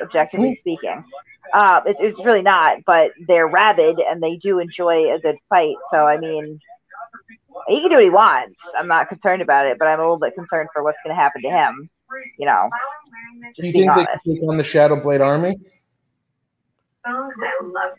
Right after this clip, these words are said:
Speaker 1: Me? Can I join the Shadow Blade Army? I mean, I, I
Speaker 2: <laughs>
Speaker 1: guess I would.
Speaker 2: Oh, well, look who it is.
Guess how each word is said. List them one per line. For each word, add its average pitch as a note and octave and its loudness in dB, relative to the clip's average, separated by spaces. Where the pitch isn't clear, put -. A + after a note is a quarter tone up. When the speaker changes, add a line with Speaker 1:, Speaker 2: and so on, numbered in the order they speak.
Speaker 1:
Me? A#3+ 4
Can G#3 4
I F#3 6
join C#4+ 2
the F4+ 2
Shadow F#4 6
Blade F#4+ 6
Army? F#4+ 4
I B3+ 4
mean, G#3+ 4
I, G#3 8
I F#3+ 6
Speaker 2:
<laughs> G#3+ 0
Speaker 1:
guess A3+ 2
I F3+ 4
would. B3+ 2
Speaker 2:
Oh, G#3+ 4
well, E3 4
look G#3 2
who C4+ 2
it C4 2
is. C3 -2